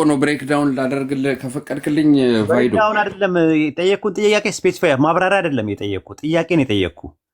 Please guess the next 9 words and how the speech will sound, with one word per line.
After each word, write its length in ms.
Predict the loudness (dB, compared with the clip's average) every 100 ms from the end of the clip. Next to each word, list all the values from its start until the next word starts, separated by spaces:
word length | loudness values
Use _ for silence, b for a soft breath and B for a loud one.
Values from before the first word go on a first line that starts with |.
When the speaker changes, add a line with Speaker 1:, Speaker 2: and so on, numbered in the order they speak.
| _ _ _ _ _
Speaker 2:
እከሌ 280 | -10 -2 2 2
በለኝ 300 | 2 0 -4 -10 _ _ _ _ _ _ _ _ _ _ _ _ _ _ _ _ _ _ _ _ _ _ _ _ _ _ _ _ _
Speaker 1:
እኮ 220 | _ -2 -2
ቅድስተ፣ 360 | 0 -4 -2 -2 -4 -4
ቅድስተ 400 | -6 -4 -2 -2
ቅዱሳኑ 460 | -2 -2 0 2 2
እከሌ 240 | 2 2 4
የሚባል 400 | 4 4 2 2
አይደለማ 400 | 2 2 2